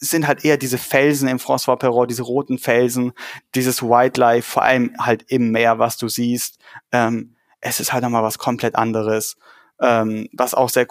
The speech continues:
cool ist, es gibt dort eine Art, ähm, Thermalsprings, ganz am Anfang im Nationalpark, von einem, von so einer alten Schafsfarm, oder ich glaub, die ist sogar noch aktiv. Ähm, und die ist vierundzwanzig Stunden offen, das heißt, nachdem wir vom Nationalpark zurückgefahren sind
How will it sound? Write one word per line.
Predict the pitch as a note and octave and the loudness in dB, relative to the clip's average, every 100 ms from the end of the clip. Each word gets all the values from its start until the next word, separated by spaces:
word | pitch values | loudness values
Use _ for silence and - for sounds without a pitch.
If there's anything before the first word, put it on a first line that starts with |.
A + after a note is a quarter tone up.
| - | -2
cool | C3 | -2
ist, | B2+ | -2
es | B2 | -4
gibt | - C3 - | -4 -4 0
dort | B2 B2 | 0 2
eine | A#2 | 0
Art, | - A#2 A#2 - - - | 2 4 2 0 -8 -2
ähm, | A#2 A2 A2 B2 C#3 | 0 0 -4 -10 -16
Thermalsprings, | - B2+ A2+ A#2 B2+ C#3+ - - C#3+ E3+ F#3 - - - | -6 -2 0 2 0 -2 -6 0 2 0 -4 -10 -12 -4
ganz | C3+ D3 | -4 -2
am | - | -4
Anfang | C#3+ C#3+ | -2 0
im | C#3 | 0
Nationalpark, | C3 - C3 C3+ C#3 D3+ D3 - - - - | -2 -2 0 0 0 0 0 -2 -10 -18 -18
von | - - A#2+ | -6 -2 0
einem, | A#2 A2+ | 0 -2
von | - C3 A#2 A#2 | -4 -4 -2 -4
so | A2 | -4
einer | A#2+ A#2 | -2 0
alten | A#2 - | -2 -6
Schafsfarm, | - - A#2+ B2 - D#3+ D3 F3 F#3 | -6 0 2 0 0 2 2 2 -4
oder | - A#2 | -8 -8
ich | - - | -8 -8
glaub, | B2+ B2 | -4 -4
die | |
ist | G#2 | -6
sogar | A#2 | -8
noch | A2+ - | -6 -4
aktiv. | - - C#3 - _ - - - - | -6 -8 -10 -12 _ -20 -20 -8 -2
Ähm, | A#2+ A#2+ | 0 0
und | C#3 | 2
die | D3 | 2
ist | - | 2
vierundzwanzig | E3 D#3+ D3 | 2 2 2
Stunden | C#3+ C3 | 2 2
offen, | D#3 C#3 D#3 | 2 0 -2
das | C3+ | 0
heißt, | B2+ B2+ - | 0 0 -2
nachdem | C3 A#2+ C#3+ | -6 -2 -2
wir | C3+ | -2
vom | C3+ | -2
Nationalpark | B2+ - C3 C3+ B2+ - | -4 -2 0 0 -2 -2
zurückgefahren | E3 G#3+ D#3 A#2+ A2+ | -2 0 0 0 0
sind | A2 C3 D#3+ | 0 -2 -4